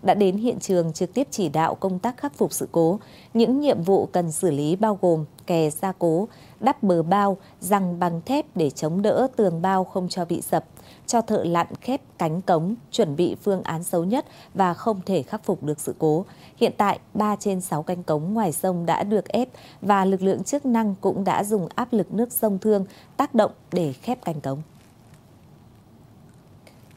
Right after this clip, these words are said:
Sau vụ sập cầu Phong Châu vô cùng nghiêm trọng tại tỉnh Phú Thọ, Cục Đường bộ Việt Nam đã liên tục yêu cầu kiểm tra, rà soát an toàn các cầu tại khu vực có mưa lũ để tránh những sự cố đáng tiếc.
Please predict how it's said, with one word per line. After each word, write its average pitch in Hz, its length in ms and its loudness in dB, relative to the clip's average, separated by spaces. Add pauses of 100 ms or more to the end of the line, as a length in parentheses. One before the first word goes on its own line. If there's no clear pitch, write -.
(200)
Sau 294 220 2
vụ 233 260 4
sập 196 300 0
cầu 185 140 2
Phong 220 260 0
Châu 214 300 2
vô 240 280 4
cùng 175 180 0
nghiêm 175 180 -2
trọng 170 260 -4
tại - 120 -4
tỉnh 160 200 -4
Phú 151 180 -6
Thọ, 202 260 0 (240)
Cục 190 140 2
Đường 165 180 2
bộ 160 140 2
Việt 165 220 0
Nam 180 300 -2
đã 165 80 0
liên 190 220 0
tục 170 140 0 (200)
yêu 220 200 4
cầu 165 340 2
kiểm 151 200 2
tra, 175 280 -2
rà 160 240 0
soát 247 280 -4
an 190 220 -4
toàn 156 300 -2
các 240 220 -6 (100)
cầu 170 300 2
tại 170 200 -2
khu 190 160 -4
vực 160 160 -4
có 151 100 -4
mưa 190 160 -2
lũ 185 260 2 (260)
để 175 160 2
tránh 156 340 -4
những 220 140 -4
sự - 200 -4
cố 139 160 -4
đáng 143 260 -6
tiếc. 226 160 2